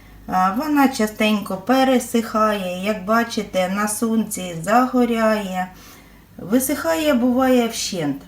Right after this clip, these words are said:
Може, саме тому і в мене отаке цвітіння. Кожного року, але одна, дві або якнайбільше три квіточки. І ось такого кольору. Ну, муха мухою.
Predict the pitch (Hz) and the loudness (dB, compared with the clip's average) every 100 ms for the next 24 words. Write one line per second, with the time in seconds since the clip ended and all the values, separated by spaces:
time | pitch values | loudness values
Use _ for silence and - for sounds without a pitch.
0 | - 208 277 320 285 254 - - - 240 | -6 0 2 2 0 0 0 -6 2 6
1 | 254 214 196 - 190 226 349 359 - - | 6 4 -2 -6 -2 0 0 -4 -16 -20
2 | - 214 208 277 302 233 - 240 202 185 | -12 -2 2 2 4 2 0 -2 -2 -4
3 | 220 226 - 196 185 180 165 160 - - | -4 -4 -4 -8 -8 -8 -6 -8 -10 -20
4 | - - 269 311 302 285 254 254 247 269 | -20 -4 0 4 8 8 8 4 4 2
5 | 302 294 262 262 - - - - 208 233 | 0 0 -2 -2 -8 -20 -20 -2 0 2
6 | 226 220 202 202 208 226 262 302 285 - | 0 -2 -2 -4 -2 2 2 2 -4 -16
7 | - 165 165 202 233 254 269 - - 196 | -18 -12 -8 -4 0 0 -2 -6 -2 -2
8 | 190 220 226 208 202 202 202 196 202 254 | -2 -4 -4 -2 -4 -4 -8 -8 -2 0
9 | 277 - 214 - - - - - 247 254 | 0 -4 -8 -8 -18 -20 -20 -6 0 2
10 | 190 - 175 - 143 - - 143 165 - | 0 -6 -8 -4 -6 -6 -10 -10 -10 -14
11 | - - - 269 277 - 294 294 208 196 | -20 -20 0 4 4 4 0 0 -2 -2
12 | 247 226 214 208 175 156 147 143 151 - | 0 0 -2 -6 -4 -2 -2 -4 -8 -14
13 | - - 220 294 311 - 269 339 - 311 | -20 -6 4 6 6 6 6 6 4 6
14 | 254 160 - 135 135 | 6 4 -4 -4 -6